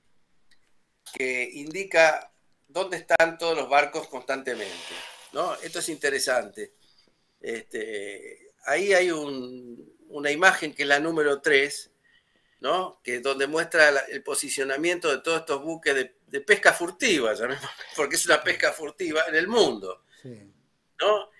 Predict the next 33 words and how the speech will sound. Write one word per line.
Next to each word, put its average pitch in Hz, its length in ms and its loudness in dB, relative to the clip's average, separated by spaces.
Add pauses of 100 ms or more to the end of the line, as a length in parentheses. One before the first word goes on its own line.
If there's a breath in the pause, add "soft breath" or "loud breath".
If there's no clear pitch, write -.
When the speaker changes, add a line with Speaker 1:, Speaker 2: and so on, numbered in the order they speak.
(160 soft breath)
Speaker 1:
Este, 127 840 -2
en 131 60 -10
nuestra 165 380 2
zona, 202 520 6
ahí 147 380 0
se - 180 -4
nota 147 300 -2
con 131 220 -6
claridad 143 520 4
que - 80 -4
es - 120 -6
una 139 160 -2
de 117 140 0
las 110 80 -10
que 117 100 -12
tiene 135 180 -8
una 123 220 -4
alta 131 260 -4
concentración 120 800 -4
de 98 120 -14
todo 107 280 -10
esto. - 320 -18 (180)
Speaker 2:
Claro. - 180 -20 (320)
Speaker 1:
¿Por 165 200 -4
qué? 135 160 4
Porque 139 320 0
apagan, 170 640 4
apagan 180 440 4
el 175 120 0
sistema 151 760 0 (320)
cuando 131 240 -2
empiezan 165 440 0
a, 139 260 0